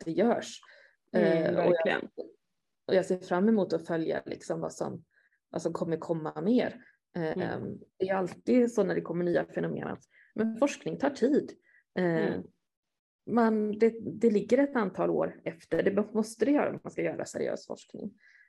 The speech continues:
Speaker 1: Så,
Speaker 2: Precis.
Speaker 1: mm.
Speaker 2: Och, eh, sociala medier är ju en enorm fakt-, eh, maktfaktor i vårt samhälle.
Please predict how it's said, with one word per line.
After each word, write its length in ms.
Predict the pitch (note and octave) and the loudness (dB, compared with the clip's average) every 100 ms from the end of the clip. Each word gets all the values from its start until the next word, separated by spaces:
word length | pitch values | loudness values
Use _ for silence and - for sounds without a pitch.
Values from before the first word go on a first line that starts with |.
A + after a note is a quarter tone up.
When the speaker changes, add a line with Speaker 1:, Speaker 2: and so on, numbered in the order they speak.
| _ - | _ -6
Speaker 1:
Så, 160 | F#3+ | -2
Speaker 2:
Precis. 320 | G3+ G3+ F#3 - _ _ _ _ _ - | -2 -4 -6 -12 _ _ _ _ _ -4
Speaker 1:
mm. 300 | G3 G3 G3 | -4 2 0
Speaker 2:
Och, 300 | A3+ - F#3 | 0 2 6
eh, 680 | E3+ D#3 E3 D3+ - E2+ - | 6 6 4 2 -2 -6 -10
sociala 420 | - F3+ F3 E3+ | 0 4 6 6
medier 380 | F3 E3+ E3 E3 | 4 4 2 2
är 80 | E3+ E3+ | 2 2
ju 40 | |
en 180 | E3+ E3+ | 0 -2
enorm 760 | - F3+ F3+ A3 A#3 F3+ C#3+ D3 - _ _ _ _ - | 0 2 6 6 8 6 4 0 -8 _ _ _ _ -4
fakt-, 380 | - - - _ _ _ _ _ _ _ _ | -2 -4 -20 _ _ _ _ _ _ _ _
eh, 100 | F#3+ | 2
maktfaktor 1000 | F#3 G3 F#3 - - - F3 - D#3 C3+ | 4 4 0 -14 -4 -4 -4 -4 -2 0
i 200 | C#3 D#3 | 0 -2
vårt 220 | D#3 C#3 - | -2 -6 -6
samhälle. 480 | D3+ D3+ E3+ - | -8 -8 -10 -12